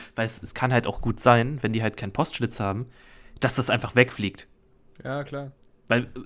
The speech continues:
Speaker 1: ich, ich kann ja nicht da, ich hab ja nicht irgendwie Steine dabei, die ich da drauflegen kann. Wie denn auch? So, ich
Speaker 2: Ja.
Speaker 1: leg's da hin, wenn's wegfliegt, ist halt dann, ist halt nicht meine Sache.
Speaker 2: Ist halt weg.
Speaker 1: Ja, ich kann dafür nichts dann.
Speaker 2: <laughs>
Speaker 1: Es ist einfach, ach,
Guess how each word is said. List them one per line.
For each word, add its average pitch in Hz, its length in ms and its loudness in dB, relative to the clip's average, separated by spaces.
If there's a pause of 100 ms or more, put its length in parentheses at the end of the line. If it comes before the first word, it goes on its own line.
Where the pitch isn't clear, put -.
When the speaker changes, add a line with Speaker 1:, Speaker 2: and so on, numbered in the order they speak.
Speaker 1:
ich, - 260 -12
ich - 100 12
kann 151 180 4
ja 143 100 4
nicht - 140 0
da, 143 120 0
ich 131 160 -6
hab - 80 -6
ja 127 60 2
nicht 123 140 -4
irgendwie 127 220 -6
Steine 127 360 8
dabei, 110 300 2
die 113 100 -4
ich 113 100 -10
da 127 80 0
drauflegen 107 460 -4
kann. 110 180 -6
Wie 139 100 -8
denn - 160 -4
auch? 101 240 -12 (920)
So, - 140 -6
ich 123 80 -2
Speaker 2:
Ja. 127 60 -4
Speaker 1:
leg's 135 160 0
da 143 80 -4
hin, 175 260 2
wenn's - 180 -2
wegfliegt, 190 360 0
ist - 160 -4
halt 165 160 0
dann, 160 220 -4 (120)
ist - 140 -8
halt 185 160 0
nicht 185 160 -6
meine 202 200 4
Sache. 233 220 2
Speaker 2:
Ist - 80 -4
halt 147 200 -4
weg. 175 400 -4 (380)
Speaker 1:
Ja, 196 300 0 (220)
ich 165 220 -4
kann 220 120 -2
dafür 190 220 0
nichts - 260 -2
dann. 160 300 -2 (720)
Speaker 2:
<laughs> 175 80 -6 (840)
Speaker 1:
Es 127 100 -12
ist - 180 -8
einfach, 156 340 -6 (400)
ach, - 140 -8